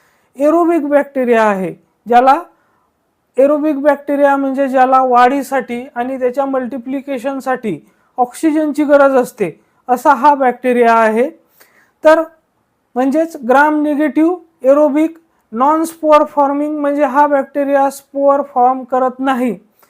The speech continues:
आणि नॉन मोटाइल बॅक्टेरिया आहे. आणि या बॅक्टेरियाचे, हा जो बॅक्टेरिया आहे, तो जनावराच्या जे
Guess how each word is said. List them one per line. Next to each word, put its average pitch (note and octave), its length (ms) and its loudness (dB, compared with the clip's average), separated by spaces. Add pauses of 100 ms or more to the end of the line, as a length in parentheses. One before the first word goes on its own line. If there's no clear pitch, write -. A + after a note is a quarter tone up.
(220)
आणि C4+ 280 -2 (340)
नॉन D4+ 260 2
मोटाइल D4 420 2
बॅक्टेरिया B3 580 2
आहे. A3 400 0 (580)
आणि D4 280 -2
या D#4+ 180 2
बॅक्टेरियाचे, D4 920 0 (840)
हा C4+ 160 4
जो D#4 140 0
बॅक्टेरिया D4 540 0
आहे, B3 380 2
तो D4 220 -4
जनावराच्या C4+ 840 0
जे C#4+ 260 -6